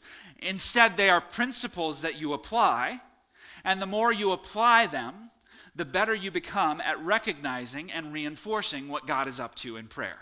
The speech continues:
Right? So that's how this works. So number one, the first thing you're going to do is you're going to name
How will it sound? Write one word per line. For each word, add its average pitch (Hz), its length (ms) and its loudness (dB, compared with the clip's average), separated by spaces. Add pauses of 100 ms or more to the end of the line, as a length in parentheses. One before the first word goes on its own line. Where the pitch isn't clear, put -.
(480)
Right? 117 100 -10
So 139 120 -8
that's 156 200 0
how 151 360 -2
this 123 200 -8
works. - 280 -18 (1000)
So - 160 -14
number 156 240 -10
one, 90 160 -14 (1000)
the - 80 -20
first 156 240 -8
thing 147 100 -10
you're 135 80 -14
going 120 200 -10
to 110 60 -14
do 95 220 -14
is 98 140 -14
you're 107 80 -18
going 101 220 -16
to 107 120 -16
name 110 540 -14